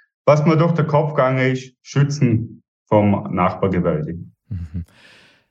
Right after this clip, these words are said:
Speaker 2: Der Jakob vom Löschzug Viehhausen hat uns eine Frage über Instagram geschickt.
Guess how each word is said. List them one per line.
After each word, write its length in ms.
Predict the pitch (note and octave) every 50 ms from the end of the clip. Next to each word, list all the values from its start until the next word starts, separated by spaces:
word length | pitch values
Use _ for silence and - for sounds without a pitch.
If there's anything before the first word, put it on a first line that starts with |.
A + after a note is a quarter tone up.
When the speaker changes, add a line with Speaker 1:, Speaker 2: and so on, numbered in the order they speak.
| _ _ _ -
Speaker 2:
Der 100 | A2+ G#2
Jakob 640 | G2+ G2 F#2 G#2+ C#3+ - - - C3+ A#2 A2+ - -
vom 420 | - C3+ B2 A#2 A#2 A#2 A#2+ A#2
Löschzug 680 | A2+ G#2+ G#2 G2+ A#2+ A#2+ - - - - C3+ B2+ A#2+ -
Viehhausen 920 | - - - C3 D3+ C#3+ A#2+ A#2+ G2 F#2+ G2 G#2 G2 A2+ A2 G#2 G2+ F#2+
hat 160 | G#2 G#2+ G2 -
uns 160 | A#2 A2 G2+
eine 160 | A2+ G#2+ A2
Frage 380 | - - G2 F2 E2+ F2 A2 A2
über 180 | G#2 A2+ A2
Instagram 840 | - A#2+ C3+ - - C#3 A2+ A2+ A2 F#2+ F#2 F#2+ G2+ G#2 G2 F2 G#2+
geschickt. 560 | - A#2 G2+ - - - - B2+ - - -